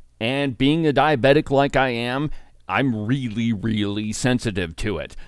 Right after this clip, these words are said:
Now, I've tried Pendleton wool socks and just about every kind of wool sock that you could possibly imagine,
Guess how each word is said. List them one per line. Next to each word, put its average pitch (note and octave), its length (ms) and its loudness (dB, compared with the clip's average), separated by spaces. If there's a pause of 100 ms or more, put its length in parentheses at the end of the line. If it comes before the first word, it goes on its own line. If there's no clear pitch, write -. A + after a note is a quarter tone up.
(120)
Now, F#2+ 120 -4
I've A2+ 120 0
tried B2+ 380 2
Pendleton E3+ 500 2
wool E3 220 2
socks C#3+ 520 -2
and C#3+ 200 -4
just C#4 180 -4
about C#3 220 2
every C#3+ 240 2
kind C#3 240 0
of F#2+ 100 -6
wool C#3 220 0
sock C3+ 280 2
that F2 100 -8
you B2+ 100 0
could - 140 -10
possibly C#3 540 2
imagine, G2 520 2